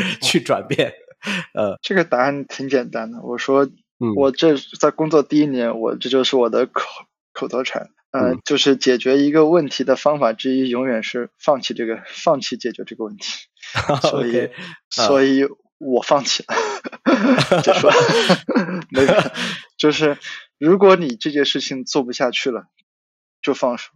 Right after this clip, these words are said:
Speaker 2: 如果你和你现女友谈不下去了，就让她成为之前女友。
Speaker 1: <laughs>
Speaker 2: That's it。呃，let it go，
Speaker 1: OK。
Speaker 2: 嗯。
Speaker 1: 呃，你在这几次 pivot 的过程里边，就，就你肯定你自己的认知也好，你自己的就想法也好，肯定也在转变嘛。你，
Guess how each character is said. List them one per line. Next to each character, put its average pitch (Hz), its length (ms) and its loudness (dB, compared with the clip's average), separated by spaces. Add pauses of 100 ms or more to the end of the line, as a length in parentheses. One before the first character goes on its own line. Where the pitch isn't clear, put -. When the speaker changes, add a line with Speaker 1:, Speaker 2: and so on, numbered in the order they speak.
Speaker 2:
如 135 200 -8
果 160 180 4
你 135 180 -4
和 135 180 -4
你 123 140 -8
现 131 300 0
女 127 40 -4
友 107 380 -4
谈 120 220 -6
不 131 60 -10
下 135 140 0
去 - 160 -8
了， 110 120 -6
就 - 140 -6
让 123 160 -2
她 117 160 -6
成 - 200 -8
为 131 60 0 (180)
之 131 140 -4
前 - 180 -6
女 117 60 -10
友。 107 80 -8 (100)
Speaker 1:
<laughs> - 140 -14
Speaker 2:
That's 120 220 0 (140)
it。 - 40 -14 (720)
呃， 98 180 -10
let 120 220 4
it 127 260 -2
go， 117 60 0
Speaker 1:
OK。 110 100 -6 (140)
Speaker 2:
嗯。 113 260 -12 (480)
Speaker 1:
呃， 107 280 0 (220)
你 123 140 0
在 190 140 2
这 190 140 0
几 110 160 -6
次 147 320 0
pivot 147 300 0
的 107 120 -6
过 151 160 2
程 104 220 -6
里 98 100 -6
边， 95 400 -6
就， 151 120 -6
就 143 240 -4
你 135 100 -2
肯 98 160 -6
定 135 160 -2
你 113 80 -2
自 123 100 -8
己 120 80 -4
的 101 120 -2
认 127 180 -2
知 131 140 0
也 117 60 2
好， 101 180 -2
你 92 80 -8
自 135 120 -6
己 120 80 -2
的 101 320 -2 (160)
就 117 120 -8
想 120 180 0
法 135 80 0
也 101 60 0
好， 104 100 -2
肯 95 160 -8
定 117 100 -2
也 110 80 0
在 117 140 -2
转 87 260 -4
变 117 200 -2
嘛。 85 120 -8
你， 101 80 -8